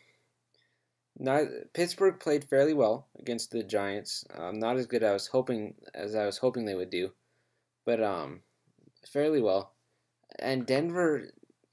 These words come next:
hung in there with Tennessee. I, they should have been blown out. M-, maybe not blown out.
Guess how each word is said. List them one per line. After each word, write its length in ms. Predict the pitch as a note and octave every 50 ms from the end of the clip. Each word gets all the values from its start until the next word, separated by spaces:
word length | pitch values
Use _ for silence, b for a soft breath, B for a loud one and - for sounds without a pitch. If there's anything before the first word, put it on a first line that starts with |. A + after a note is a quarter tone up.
| _ _ _ _ _ - - _ _ _ - - -
hung 300 | - - C3+ C#3 D3 C#3+
in 180 | C3+ C#3 D3+
there 220 | C#3+ B2+ F#2+ C#2 C2+
with 200 | F#2 G2+ - -
Tennessee. 560 | - G#2 G2 F#2+ - - F#2 F2+ F2+ F2 - _ _ _ _ _ _ _ _ _ _ _ _ -
I, 220 | - F#2+ G2+ F#2+
they 220 | F#2 G#2+ A#2 A2+
should 300 | G#2+ - - - C#3+ C3+
have 120 | C3+ A#2 G2+
been 320 | A2+ G#2+ G2+ F#2 F#2 F#2 - _ _ _ - _ _ _ _ _ _ _ _ _ _ _ _ _ _ _ _ _ _ _ -
blown 300 | B2 A#2+ A#2 A2 G#2 G2+
out. 320 | F#2 F2+ F#2+ G#2+ - - - - G1+ C2+
M-, 600 | G2 A#2+ A#2+ A2 - - B2+ B2+ C3+ C#3 C#3 C#3+
maybe 160 | C#3+ C#3 C3
not 240 | B2 A2+ A2 - -
blown 180 | A2 G#2+ G2+
out. 200 | G2 G2 - -